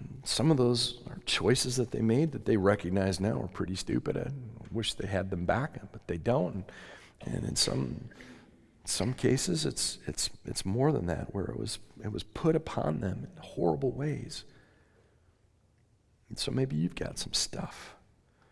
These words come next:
that you're not proud of. We all do, every one of us.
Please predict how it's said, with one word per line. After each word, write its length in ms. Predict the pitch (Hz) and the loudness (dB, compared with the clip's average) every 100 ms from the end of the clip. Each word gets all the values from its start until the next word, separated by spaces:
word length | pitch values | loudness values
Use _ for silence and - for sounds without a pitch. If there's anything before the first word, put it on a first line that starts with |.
| _ _ | _ _
that 140 | - - | -6 -2
you're 100 | 85 | 0
not 220 | 87 - | -2 -4
proud 300 | - 76 73 | -2 -2 -4
of. 220 | - - | -10 -6
We 140 | 120 | -4
all 160 | 131 131 | 0 -2
do, 340 | 104 80 101 123 | -2 -2 -2 -2
every 220 | 131 135 | -2 -2
one 200 | 117 139 | -2 -2
of 140 | 110 - | -4 -6
us. 300 | - - | -10 -10